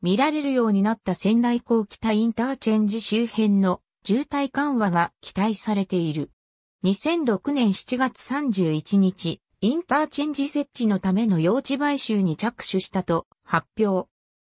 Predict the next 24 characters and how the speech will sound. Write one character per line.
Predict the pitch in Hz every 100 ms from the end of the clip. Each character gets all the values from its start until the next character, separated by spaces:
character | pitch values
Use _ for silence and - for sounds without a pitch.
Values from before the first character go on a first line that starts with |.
| _
二 | 185
千 | 190 311 320
七 | 269 277
年 | 269 240
か | 196 175
ら | 165
建 | - 226
設 | 269 254 254
に | 254
着 | - 277 -
手 | - 214
し | -
て | 175
お | 160
り、 | 165 - _ _
二 | 180 180
千 | 277 285
十 | 226 220 294
三 | - 269 262
年 | 262 247
頃 | 202 190
ま | 202 175
で | 160
に | 160